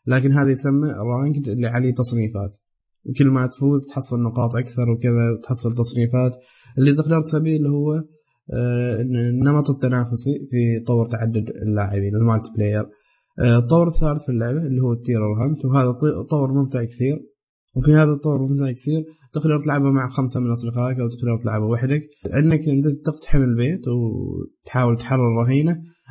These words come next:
أو إن العكس تكون أنت الشخص اللي ماسك الرهينة وتحاول تحميها.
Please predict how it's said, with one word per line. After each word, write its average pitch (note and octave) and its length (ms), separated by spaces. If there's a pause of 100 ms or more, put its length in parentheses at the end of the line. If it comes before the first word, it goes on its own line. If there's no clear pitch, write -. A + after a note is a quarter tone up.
(100)
أو D#3 160
إن D#3 120
العكس D3 260
تكون D3 340
أنت C#3+ 140
الشخص D3 380
اللي C3+ 160
ماسك C3+ 320
الرهينة C#3+ 540 (400)
وتحاول B2 520
تحميها. G#2+ 500